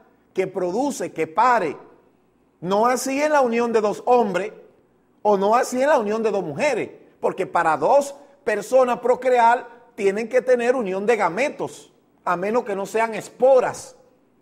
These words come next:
o una estrella de mar, que es asexual. Pero la reproducción se produce a través de la unión de gametos, las gónadas masculinas, las gónadas femeninas,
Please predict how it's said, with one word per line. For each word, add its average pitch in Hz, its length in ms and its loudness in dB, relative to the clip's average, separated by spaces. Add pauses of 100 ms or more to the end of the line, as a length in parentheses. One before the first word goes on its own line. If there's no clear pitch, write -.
(120)
o 165 120 0
una 202 180 2
estrella 226 480 0
de 196 80 -4
mar, 208 400 -2 (380)
que 190 220 -2
es 220 120 -2
asexual. 233 760 -2 (1080)
Pero 214 200 0
la 202 120 2
reproducción 196 1080 0 (800)
se 220 220 -2
produce 220 920 0 (380)
a 196 160 0
través 208 360 2
de 294 100 4
la 247 100 4
unión 233 340 0
de 277 140 4
gametos, 240 720 -2 (800)
las 151 320 -4
gónadas 262 500 2
masculinas, 269 680 -2
las 147 200 -4
gónadas 220 460 0
femeninas, 269 560 -2